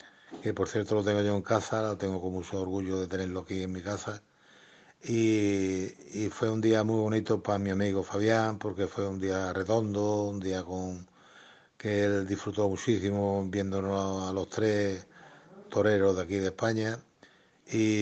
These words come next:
y la verdad es que fue un día extraordinario. Yo disfruté muchísimo de, de Ecuador, porque tuve también la gran suerte de conocer la familia, bueno, como yo tenía mucha amistad también con la familia Mena,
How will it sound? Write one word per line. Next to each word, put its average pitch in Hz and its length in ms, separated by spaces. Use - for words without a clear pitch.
y 107 100
la 104 100
verdad 98 300
es - 60
que 92 580
fue 98 200
un 92 100
día 90 540
extraordinario. 113 840
Yo 104 180
disfruté 104 400
muchísimo 101 580
de, 98 260
de 98 80
Ecuador, 98 500
porque 98 240
tuve 101 1120
también 98 260
la 98 80
gran 98 160
suerte 107 500
de 104 140
conocer 98 320
la 95 80
familia, 95 960
bueno, 90 280
como - 200
yo 98 420
tenía 92 260
mucha 95 280
amistad 95 320
también 98 240
con 95 80
la 90 40
familia 95 400
Mena, 107 340